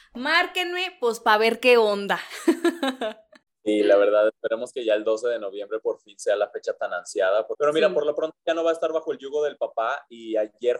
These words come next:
Speaker 2: justamente, o ayer o antier, creo que publicaba ella en Instagram.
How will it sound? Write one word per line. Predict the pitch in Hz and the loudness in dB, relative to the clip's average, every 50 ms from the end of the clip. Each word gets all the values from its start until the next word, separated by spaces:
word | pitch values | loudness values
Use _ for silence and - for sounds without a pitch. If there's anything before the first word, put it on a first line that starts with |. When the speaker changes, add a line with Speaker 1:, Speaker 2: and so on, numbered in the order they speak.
| - | -6
Speaker 2:
justamente, | - - - 147 143 143 139 135 _ 139 | -14 -8 -8 -8 -6 -6 -12 -8 _ -4
o | 135 131 120 | -2 0 0
ayer | 110 110 127 147 160 | -2 0 -2 -2 -2
o | 180 | -2
antier, | 175 170 - - 151 151 156 | -4 -6 -4 -4 -4 -4 -4
creo | - 147 143 | -6 -10 -12
que | - - 147 143 143 135 123 - | -8 -6 -4 -4 -4 -6 -8 -10
publicaba | _ 120 113 113 110 - 127 120 120 127 127 | _ -14 -12 -12 -4 -2 0 2 4 4 2
ella | 131 127 120 120 127 127 120 | 2 0 0 -2 -4 -4 -4
en | 117 113 | -6 -12
Instagram. | 117 117 - - - 120 123 127 135 135 | -20 -20 -6 -2 0 2 2 2 0 -2